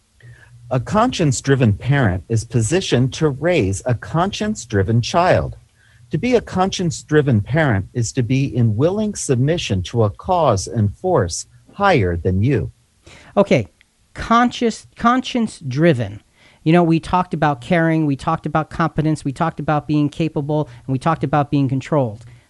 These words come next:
Speaker 2: Bottom line, end result, we have to be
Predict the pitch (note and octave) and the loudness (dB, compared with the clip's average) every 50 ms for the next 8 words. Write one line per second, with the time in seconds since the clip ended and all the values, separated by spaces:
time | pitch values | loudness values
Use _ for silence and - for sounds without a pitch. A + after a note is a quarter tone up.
0 | _ - B2 A#2+ C#3+ D3+ F#3 G#3+ A3+ A3+ G#3+ G3 F#3+ F#3 F3+ F3+ F3 E3+ E3+ E3+ | _ -10 -2 0 4 6 6 6 6 6 4 4 4 4 4 6 6 4 4 2
1 | D3+ - F3+ F#3 F#3+ F#3+ F3+ D#3+ - E3+ D#3+ D#3+ D#3 - D#3 D3+ F3 F3+ F3+ F#3 | 2 2 0 2 2 2 2 2 2 4 2 2 2 -2 -2 -2 0 0 0 -2
2 | F3 - - D#3 C#3+ D3+ C#3+ C3+ | -2 -6 -8 -6 -2 -2 -2 -2